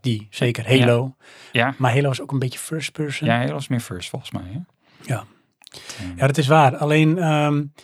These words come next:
Speaker 1: het is wel apart. Dus bijvoorbeeld, ehm, G T A zou je niet snel P C spelen.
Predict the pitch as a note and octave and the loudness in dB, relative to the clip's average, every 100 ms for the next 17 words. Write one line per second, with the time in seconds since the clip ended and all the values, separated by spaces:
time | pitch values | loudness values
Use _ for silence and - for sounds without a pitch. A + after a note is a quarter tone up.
0 | - - - _ _ _ _ _ - D3 | -20 -20 -20 _ _ _ _ _ -6 -2
1 | F3+ E3 D#3+ - F3+ - C#3 F3 E3+ - | 0 -2 -2 0 0 0 -6 -6 -6 -2
2 | E3 D3+ D3+ E3 _ - - D#3+ D3+ C#3+ | 0 0 -2 -6 _ -4 2 4 6 4
3 | C3 E3+ D#3 D#3 - - C#3+ C#3 C#3+ C3+ | 6 4 4 2 0 0 2 4 4 2
4 | A#2 - B2+ A2+ | 0 -2 -2 -4